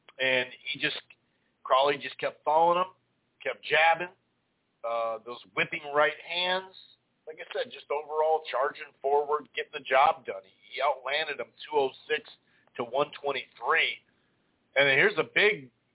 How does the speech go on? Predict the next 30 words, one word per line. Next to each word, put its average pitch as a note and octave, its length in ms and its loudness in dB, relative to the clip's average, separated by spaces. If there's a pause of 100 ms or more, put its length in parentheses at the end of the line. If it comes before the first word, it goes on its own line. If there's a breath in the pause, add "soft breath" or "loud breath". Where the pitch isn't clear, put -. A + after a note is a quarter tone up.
(460)
difference C#3+ 380 -2 (100)
here. C3+ 320 -4 (240)
Not A3 240 2
only F3 160 0
just D#3 140 -2
outlanded C#3+ 580 -2
him, A#2+ 160 -10
but - 240 -8
eight F#3+ 240 -4
ninety-eight F3 640 -4
to A#2 80 -8 (140)
four D3+ 260 2
oh C3 160 4 (220)
two. D#3+ 180 -2 (600)
And C3+ 80 -10
you C#3+ 100 0
look E3 140 -2
at C3 120 0
power D#3+ 400 4 (160)
shots, A#2+ 320 -4 (140)
one D#3+ 160 -2
eighty-two F3 500 -6
to C3+ 160 -12
ninety-nine. C3 920 -10 (760)
Um, A2+ 400 2 (800)
so, C3+ 280 4
yeah, C#3+ 280 2
it F3 80 2
was G3+ 160 -2
dominant. D#3+ 480 2